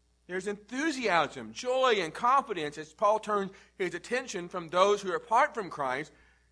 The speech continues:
to his readers whom he believes are in the Spirit. Now, there is a qualifier to this statement, if you'll notice in verse eight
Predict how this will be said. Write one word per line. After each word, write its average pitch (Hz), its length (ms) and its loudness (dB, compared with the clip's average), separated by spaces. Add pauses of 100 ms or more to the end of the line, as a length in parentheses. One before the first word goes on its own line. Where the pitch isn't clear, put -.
(100)
to 220 180 -4
his 202 200 -4
readers 208 520 0
whom 302 260 -6
he 247 180 -8
believes 175 600 -6 (720)
are 147 140 0
in 143 180 0
the 135 80 -6
Spirit. 175 580 4 (600)
Now, 147 140 -6
there 175 160 -6
is 247 240 -4
a 330 60 -8
qualifier 330 680 0
to 143 80 -8
this 127 200 -8
statement, 127 400 -4
if - 60 -20
you'll 156 100 -10
notice 151 320 -8
in 143 140 -14
verse 156 240 -8 (180)
eight 247 160 -10